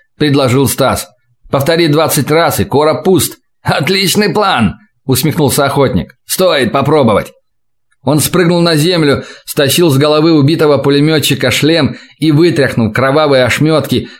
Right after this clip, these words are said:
повесил его на ствол С В У. После чего снова забрался по бронепластинам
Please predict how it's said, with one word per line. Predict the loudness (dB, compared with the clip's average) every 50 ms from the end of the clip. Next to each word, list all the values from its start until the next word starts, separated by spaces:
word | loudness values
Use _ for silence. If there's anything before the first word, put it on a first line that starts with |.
| _ -2
повесил | 0 0 2 2 0 0 0 2 2
его | 2 2 2 2 2 2
на | 0 0
ствол | -2 -2 0 0 2 2 2 0
С | -2 -2 0
В | 0 2 2
У. | 2 2 0 -2 -6 _ _ _ _ _ _ _ _ _
После | 0 0 0 2 0 0
чего | 0 0 0 0 0 0
снова | 0 0 0 2 2 2 2
забрался | 2 2 0 2 2 0 0 0 -2 -2
по | 0 0 2
бронепластинам | 2 2 2 2 0 0 0 0 0 -2 -2 -2 0 0 0 0 -2 -4